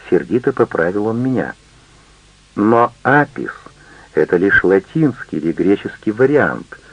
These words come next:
подлинного египетского имени, которое я назвал. Люди Кеми говорили "Хаппи". Я разбирался в этом лучше, чем незадачливый учитель,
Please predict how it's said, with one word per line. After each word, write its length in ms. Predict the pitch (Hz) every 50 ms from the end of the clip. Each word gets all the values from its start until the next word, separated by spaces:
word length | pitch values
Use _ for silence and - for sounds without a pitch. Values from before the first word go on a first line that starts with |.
| - - _ - -
подлинного 680 | - 110 117 117 104 104 104 104 104 104 104 104 95 101
египетского 760 | 98 90 80 76 82 80 78 - - - - - - 98 104
имени, 480 | 113 113 120 123 123 123 120 127 135 135 - - - _ -
которое 440 | 78 76 - 85 87 87 95 95
я 220 | 92 87 92 98 98
назвал. 580 | 104 117 123 123 123 113 87 - 113 107 50 - - - - _ - - - - - - - - _ _ -
Люди 420 | - 67 - 147 180 151 170 180
Кеми 480 | - - - 123 143 165 165 165 165 143
говорили 560 | 131 151 131 123 113 110 131 143 139 139 127
"Хаппи". 760 | - - - - 87 85 80 73 - _ - - 76 71 71 - _ _ _ _ _ _ _ _ _ _ _ _ _ _ _
Я 220 | - 69 76 113 151
разбирался 580 | 170 170 151 143 - 143 151 160 156 - -
в 60 | 156 160
этом 300 | 160 - 156 156 151 135
лучше, 680 | 113 107 110 110 107 104 - - - - 104 104 - - - - - - -
чем 220 | - - 95 98
незадачливый 840 | 101 101 92 101 92 87 92 92 90 87 - - - 92 87 92 90
учитель, 520 | 90 - - - 90 87 82 - 85 82